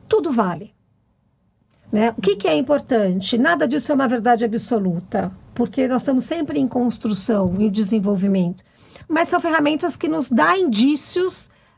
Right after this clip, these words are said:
né, de caminhos, de possibilidades, de reflexões. Então, acho que sempre que você tiver a oportunidade de fazer alguma ferramenta de autoconhecimento, faça. Até por curiosidade, né?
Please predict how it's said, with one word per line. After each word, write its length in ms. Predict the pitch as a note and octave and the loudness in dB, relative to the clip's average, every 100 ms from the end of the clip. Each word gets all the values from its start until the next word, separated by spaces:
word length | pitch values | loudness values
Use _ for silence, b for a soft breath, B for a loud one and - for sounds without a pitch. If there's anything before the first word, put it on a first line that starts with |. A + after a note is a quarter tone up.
| _ | _
né, 220 | B3+ D4+ - - | 0 0 -4 -6
de 100 | F4+ | -2
caminhos, 540 | G#4+ F4+ F4+ F#4+ D#4 | 2 2 4 2 2
de 80 | C4 | 0
possibilidades, 920 | - - A#3 A#3+ G#3 A3+ A3+ G3 F#3+ | -2 -2 0 2 4 4 4 0 -4
de 100 | - | -2
reflexões. 640 | A3 A3 G#3 G#3 - B3+ | -2 0 -2 -2 -2 0
Então, 220 | C#4 F4 F4+ | 0 2 2
acho 180 | F4+ | 0
que 80 | - - _ | -6 -18 _
sempre 280 | - C#5+ - | 0 0 0
que 100 | F4 | -4
você 300 | D#4 - D4+ | -2 -2 -2
tiver 280 | D4+ A3+ A#3+ | -2 2 2
a 60 | |
oportunidade 640 | A3+ A#3+ - A#3+ A3 G#3+ G#3+ | 2 0 -2 0 2 2 0
de 120 | G#3+ | -2
fazer 420 | - A#3 G3 C4+ | 0 0 2 2
alguma 260 | D4 B3+ A#3+ | 2 2 0
ferramenta 420 | C4 A3 G#3+ G#3 | 2 2 2 0
de 80 | G#3 | -2
autoconhecimento, 480 | G3 A#3 - C#4+ b b _ | -2 -2 -4 -6 b b _
faça. 560 | - F#4 F4 - G#3+ b b | 2 4 4 0 -4 b b
Até 200 | - E5+ | 2 2
por 160 | D5 C#5+ | 2 2
curiosidade, 960 | D5 C#5 F#4+ C4 E4+ F#4+ A3 G#3+ F#3 - | 4 4 4 2 2 2 2 0 -2 -4
né? 260 | B3 C4+ | 0 0